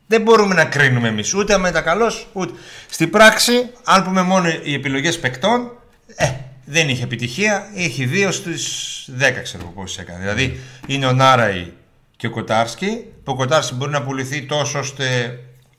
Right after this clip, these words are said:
Speaker 1: να πεις ότι όταν, αν πουληθεί, ξέρω εγώ, δέκα εκατομμύρια που λέει ο λόγος, να πεις,
Speaker 2: Ναι.
Speaker 1: έφερε, οπότε, ξέρω εγώ, ξόδεψε
Speaker 2: Ναι.
Speaker 1: τρία και έφερε δέκα, ας πούμε,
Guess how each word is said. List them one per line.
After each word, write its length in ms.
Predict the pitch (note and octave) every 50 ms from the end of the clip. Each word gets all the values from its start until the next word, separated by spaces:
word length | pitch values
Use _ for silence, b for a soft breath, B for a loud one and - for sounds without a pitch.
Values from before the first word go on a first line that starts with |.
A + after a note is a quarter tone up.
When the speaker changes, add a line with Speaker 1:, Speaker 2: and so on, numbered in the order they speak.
| _ _ _
Speaker 1:
να 180 | A#2 A2+ A2+ A2+
πεις 200 | - B2+ - C#3
ότι 580 | C3+ B2+ C3+ C#3 C3+ C3+ C3+ C3+ C3+ C3 B2+ B2+ B B B B B
όταν, 360 | D3 - - - E3 C#3+ B2 B B B B B -
αν 160 | A#2+ A#2+ B2+
πουληθεί, 300 | C3 C#3+ C3+ C3 C3 C3+
ξέρω 220 | B2+ - C#3 B2+ B2+
εγώ, 120 | B2 C3
δέκα 160 | B2+ C3 B2+
εκατομμύρια 440 | B2 A#2+ A#2+ A#2+ A#2 A#2+ B2+ A#2+ G#2+
που 60 | G2+ A2
λέει 120 | A2 G#2+
ο 40 | G#2
λόγος, 540 | G#2 G#2 G2+ G#2 C3 E3 - - - - _
να 140 | - B2 B2
πεις, 280 | D3 E3+ A2+ G2+ G2 F#2+
Speaker 2:
Ναι. 60 | F#2 E2 B B B B -
Speaker 1:
έφερε, 300 | E3+ E3+ E3+ E3 D3+ D3+
οπότε, 240 | C#3+ E3 E3+ E3+ E3+ E3 E3 D#3+ E3 D#3+ D#3 D3+ D3+
ξέρω 180 | - E3 D#3
εγώ, 100 | D#3 D#3
ξόδεψε 380 | - - D#3+ D3 D3 B2+ - C#3+
Speaker 2:
Ναι. 460 | B2+ A#2+ A#2 A2 A2 G#2+ G#2+ G#2+ G#2 G2 F#2+ -
Speaker 1:
τρία 200 | - C3+ D#3+ E3+
και 60 | E3
έφερε 240 | D#3 B2+ D3 D#3 D3
δέκα, 280 | C#3 D3+ C#3+ C3+ F#2+ E2
ας 140 | - -
πούμε, 180 | - - -